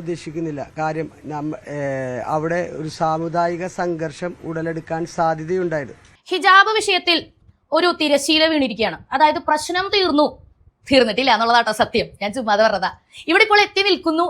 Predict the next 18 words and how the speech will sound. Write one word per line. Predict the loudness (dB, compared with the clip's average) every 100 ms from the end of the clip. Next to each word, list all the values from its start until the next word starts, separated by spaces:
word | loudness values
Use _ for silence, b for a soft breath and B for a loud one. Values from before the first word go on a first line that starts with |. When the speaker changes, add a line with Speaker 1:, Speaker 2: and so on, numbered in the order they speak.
| 0
Speaker 2:
എന്ന് | 2
പറയാൻ | 4 2 2
സാധിക്കും. | 0 -2 -12 _ _ b -2
ഇപ്പൊ | 0
നിങ്ങൾ | 2 2 2
കേട്ടത് | 4 2 0 -4
കുട്ടിയുടെ | -6 -2 -2 -2
പിതാവ് | 2 4 4 2 -2 -4 _ -4
പത്രമാധ്യമങ്ങൾക്ക് | 0 2 4 2 0 -4 -4 -4
മുന്നിൽ | -4 -2
സംസാരിക്കുന്നതാണ്. | -2 2 2 2 0 0 0 -4 b b -6
കുട്ടിയെ | 0 4 4 4
ഇനി | 0 0
സെന്റ് | 0 0
റീത്താസിൽ | 0 0 0 0
പഠിപ്പിക്കുന്നില്ല. | -4 -4 -10 -8 -6 -4 -4 -6 _ 2
അവസാനമായി | 4 4 4 2 2 2
അദ്ദേഹം | 0 0